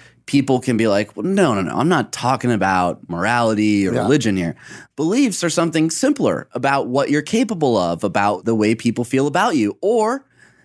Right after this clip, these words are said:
Speaker 1: your view in the world and your place in the world. So when we say beliefs, it's not coming from a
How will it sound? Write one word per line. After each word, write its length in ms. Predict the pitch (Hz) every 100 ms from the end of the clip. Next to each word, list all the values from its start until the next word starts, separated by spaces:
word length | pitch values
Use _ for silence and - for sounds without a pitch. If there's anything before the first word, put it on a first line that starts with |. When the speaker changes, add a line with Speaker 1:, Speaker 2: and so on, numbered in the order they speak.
| _
Speaker 1:
your 180 | 120 156
view 240 | 143 135
in 80 | 170
the 60 | 185
world 420 | 185 285 143 95
and 160 | 110 120
your 100 | 139
place 380 | - 226 254
in 80 | 139
the 60 | 104
world. 360 | 82 78 - - - -
So 200 | - 165
when 80 | 175
we 80 | 180
say 200 | 233 233
beliefs, 440 | 175 151 143 127
it's 160 | 117 131
not 260 | 143 151
coming 240 | - 131 120
from 180 | 117
a 40 | 101